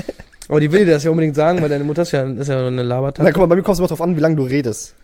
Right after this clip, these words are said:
Speaker 1: So, f-, f-, redest, ist, ist ein Punkt so zehn Sekunden, dann gebe ich dir
Speaker 2: Ah,
Speaker 1: den.
Speaker 2: sag mal, bist du behämmert?
Speaker 1: <laughs> Aber ist ein Punkt so eine Minute, da muss ich unter-, immer unterbrechen.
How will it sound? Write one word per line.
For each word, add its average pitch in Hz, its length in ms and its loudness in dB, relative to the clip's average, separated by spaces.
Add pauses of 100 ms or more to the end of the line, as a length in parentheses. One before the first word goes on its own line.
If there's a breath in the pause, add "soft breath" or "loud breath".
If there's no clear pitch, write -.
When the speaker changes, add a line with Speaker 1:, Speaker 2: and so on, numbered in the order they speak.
(760)
Speaker 1:
So, 139 220 -2
f-, 127 200 -12
f-, 151 240 -8
redest, 175 280 0
ist, 180 200 -8
ist 226 220 -2
ein 190 120 6
Punkt 208 220 0
so 170 80 -6
zehn 202 200 2
Sekunden, 185 360 -2
dann 160 120 -2
gebe 170 140 0
ich - 60 -6
dir 127 60 -8
Speaker 2:
Ah, 127 40 -2
Speaker 1:
den. 127 60 0
Speaker 2:
sag 170 120 -6
mal, 170 120 -4
bist 156 280 -8
du 180 60 0
behämmert? 220 600 4
Speaker 1:
<laughs> - 0 -
Aber 185 100 6
ist 202 140 2
ein 175 100 0
Punkt 185 180 -2
so 185 60 0
eine 175 100 2
Minute, 185 320 2
da 170 60 4
muss 202 160 0
ich 165 100 -4
unter-, 185 160 -4
immer 196 100 0
unterbrechen. - 300 2